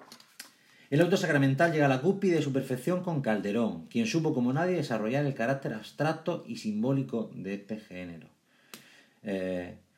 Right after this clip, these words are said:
cada Corpus Christi era esperado, el día Corpus Christi era esperado el auto del gran maestro, que fue capaz de concebir estructuras perfectas para que la coreografía del auto se desarrollara como si fuera un arquitecto.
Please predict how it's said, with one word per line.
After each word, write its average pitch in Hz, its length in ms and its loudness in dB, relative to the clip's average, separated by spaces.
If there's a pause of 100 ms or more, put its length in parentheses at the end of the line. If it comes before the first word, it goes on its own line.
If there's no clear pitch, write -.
(140)
cada 104 960 0
Corpus 151 400 2
Christi 180 580 -4
era 131 140 2
esperado, 135 720 0 (100)
el 95 140 -6
día 113 160 0
Corpus 107 240 -6
Christi 131 180 -2
era 127 80 0
esperado 123 280 0
el 123 60 2
auto 156 240 2
del 123 120 2
gran 123 200 0
maestro, 95 520 -6 (100)
que 104 100 -10
fue 135 160 0
capaz 135 380 0
de 113 80 -8
concebir 113 400 -2
estructuras 139 520 -2
perfectas 107 640 -8 (260)
para 95 180 -6
que 95 100 -6
la 95 120 -6
coreografía 98 460 -6
del 117 100 0
auto 104 260 -2
se 95 140 -10
desarrollara 95 720 -6 (240)
como 92 180 -8
si 90 100 -12
fuera 101 200 -6
un 98 40 -4
arquitecto. - 580 -12